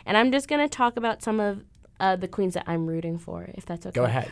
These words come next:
Speaker 1: I
Speaker 2: Well,
Speaker 1: don't
Speaker 2: yeah.
Speaker 1: know if you can definitely relate, but we will talk about it.
Speaker 2: Well, I'm gonna look them up after, so
Speaker 1: Okay,
Speaker 2: I'll try to
Speaker 1: perfect.
Speaker 2: relate,
Speaker 1: I'm
Speaker 2: yeah.
Speaker 1: so excited because I'm gonna push my agenda on <laughs> you
Speaker 2: No,
Speaker 1: and
Speaker 2: do
Speaker 1: tell
Speaker 2: it.
Speaker 1: you who to
Speaker 2: Yeah.
Speaker 1: vote for. The number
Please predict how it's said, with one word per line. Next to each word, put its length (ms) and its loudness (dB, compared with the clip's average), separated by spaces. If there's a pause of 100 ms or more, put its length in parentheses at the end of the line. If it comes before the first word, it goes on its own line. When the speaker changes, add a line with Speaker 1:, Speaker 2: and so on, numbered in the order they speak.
(100)
Speaker 1:
I 100 8
Speaker 2:
Well, 100 8
Speaker 1:
don't 280 10
Speaker 2:
yeah. 40 0
Speaker 1:
know 180 8
if 100 2
you 100 0
can 400 0
definitely 640 4
relate, 580 2
but 140 -2
we 80 -2
will 120 -4
talk 300 -6
about 300 -2
it. 40 2
Speaker 2:
Well, 120 8
I'm 220 2
gonna 140 0
look 180 -4
them 100 -6
up 100 -10
after, 320 -14
so 140 -14
Speaker 1:
Okay, 80 8
Speaker 2:
I'll 40 6
try 180 2
to 60 -6
Speaker 1:
perfect. 300 2
Speaker 2:
relate, 100 8
Speaker 1:
I'm 60 10
Speaker 2:
yeah. 60 6
Speaker 1:
so 260 6
excited 640 4
because 600 0 (680)
I'm 140 6
gonna 200 4
push 300 -2
my 160 2
agenda 480 0
on 240 6
<laughs> 160 4
you 280 8
Speaker 2:
No, 120 8
Speaker 1:
and 80 4
Speaker 2:
do 40 0
Speaker 1:
tell 140 10
Speaker 2:
it. 60 6
Speaker 1:
you 140 8
who 120 6
to 80 4
Speaker 2:
Yeah. 60 0
Speaker 1:
vote 240 6
for. 280 -4 (360)
The 180 8
number 320 8